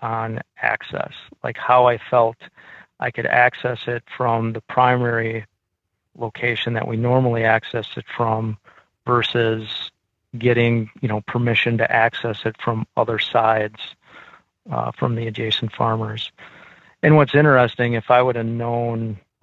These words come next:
what I know now, uh, as a younger kid, you know, in my teens,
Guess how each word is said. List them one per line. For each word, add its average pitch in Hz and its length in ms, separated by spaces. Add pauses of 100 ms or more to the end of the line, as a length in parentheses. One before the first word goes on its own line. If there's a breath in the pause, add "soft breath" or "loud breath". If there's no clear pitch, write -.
what 117 160
I 113 80
know 113 220
now, 113 640 (680)
uh, 110 480 (840)
as 113 160
a 113 80
younger 113 460
kid, 113 500 (800 loud breath)
you 113 80
know, 107 240 (200)
in 127 140
my 110 160
teens, 117 640